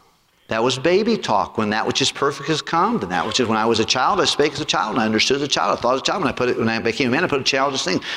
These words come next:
When you can read, when you got a Bible, you don't need the other, other things.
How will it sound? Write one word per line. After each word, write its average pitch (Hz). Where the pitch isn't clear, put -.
When 120
you 117
can 110
read, 139
when 113
you 107
got 110
a 104
Bible, 143
you 120
don't 127
need 226
the 113
other, 92
other 92
things. -